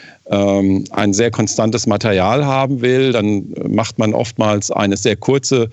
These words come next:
Attack-Zeit oder eine sehr lange Release-Zeit. Das heißt, dass das Ding nicht anfängt zu pumpen,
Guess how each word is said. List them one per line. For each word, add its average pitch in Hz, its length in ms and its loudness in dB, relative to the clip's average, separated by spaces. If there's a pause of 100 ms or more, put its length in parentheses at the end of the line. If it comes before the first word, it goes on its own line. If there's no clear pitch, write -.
(140)
Attack-Zeit 131 720 -2
oder 117 140 0
eine 104 140 0
sehr 123 300 2
lange 127 340 2
Release-Zeit. 120 800 0
Das - 140 -4
heißt, 101 320 0 (460)
dass - 180 -2
das - 140 -4
Ding 135 180 2
nicht 139 200 0
anfängt 131 380 0
zu 123 100 0
pumpen, 165 600 0